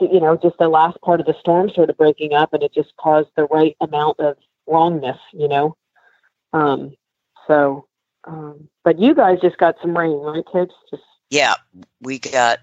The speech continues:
Speaker 2: like, five inches of rain, which in norty, soppy
Speaker 1: Considering
Speaker 2: ground <laughs> was
Speaker 1: Yeah, but considering what you all were supposed to get,
Speaker 2: Oh, yeah,
Speaker 1: 'cause they were
Speaker 2: wait, it
Speaker 1: talking
Speaker 2: was
Speaker 1: about ten to, to,
Speaker 2: Yeah.
Speaker 1: yeah, so it really
Speaker 2: We dodged
Speaker 1: Yeah,
Speaker 2: that
Speaker 1: it did,
Speaker 2: bullet
Speaker 1: it
Speaker 2: for
Speaker 1: did
Speaker 2: sure.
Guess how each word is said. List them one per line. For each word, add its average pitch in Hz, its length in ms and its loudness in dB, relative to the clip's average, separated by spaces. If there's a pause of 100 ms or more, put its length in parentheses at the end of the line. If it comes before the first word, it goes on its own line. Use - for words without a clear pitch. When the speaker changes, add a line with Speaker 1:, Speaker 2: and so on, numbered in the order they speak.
Speaker 2:
like, 107 280 -8
five 110 400 -2
inches 98 400 -2
of 90 80 -18
rain, 95 400 -10 (1160)
which - 460 0
in 147 200 -4
norty, 147 320 0
soppy 170 500 0
Speaker 1:
Considering 214 220 0
Speaker 2:
ground 143 640 -2 (180)
<laughs> - 220 -18
was - 880 -6
Speaker 1:
Yeah, 196 260 2
but 185 160 -2
considering 214 500 -2
what 185 160 -8
you 175 140 2
all 170 160 0
were 156 160 -6
supposed - 400 -6
to 226 60 -14
get, 254 240 -2 (640)
Speaker 2:
Oh, 123 120 2
yeah, 110 200 0
Speaker 1:
'cause 180 100 -4
they 175 40 2
were 175 60 2
Speaker 2:
wait, 175 80 0
it - 40 -10
Speaker 1:
talking 175 220 0
Speaker 2:
was 165 120 0
Speaker 1:
about 147 220 0
ten 165 280 0
to, 156 120 0
to, - 340 -8
Speaker 2:
Yeah. 104 240 0
Speaker 1:
yeah, 151 220 2
so 147 540 -2
it 151 160 -4
really 190 340 2 (1300)
Speaker 2:
We 135 120 -8
dodged 131 460 0
Speaker 1:
Yeah, 107 80 -6
Speaker 2:
that 87 80 -6
Speaker 1:
it - 60 -12
did, 175 80 2
Speaker 2:
bullet - 240 -4
Speaker 1:
it - 120 -2
Speaker 2:
for 107 80 -10
Speaker 1:
did 165 100 2
Speaker 2:
sure. 170 220 -6